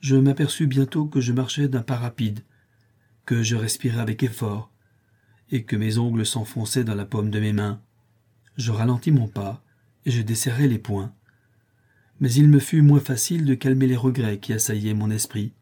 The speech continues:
Pourquoi suis-je entré dans le commerce ? Pourquoi ai-je accepté ce soir l'invitation de Hansden ?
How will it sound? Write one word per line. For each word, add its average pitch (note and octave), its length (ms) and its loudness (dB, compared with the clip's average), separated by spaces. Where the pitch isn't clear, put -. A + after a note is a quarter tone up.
Pourquoi C#3 420 -4
suis-je G#2+ 260 -4
entré G#2 300 -8
dans G#2 100 -4
le G2+ 60 -6
commerce ? G#2 580 -6
Pourquoi D3 400 -2
ai-je A2 220 -2
accepté C#3 520 -4
ce - 160 -4
soir D#3+ 300 -2
l'invitation B2+ 580 0
de C#3 100 0
Hansden ? G#2+ 600 -2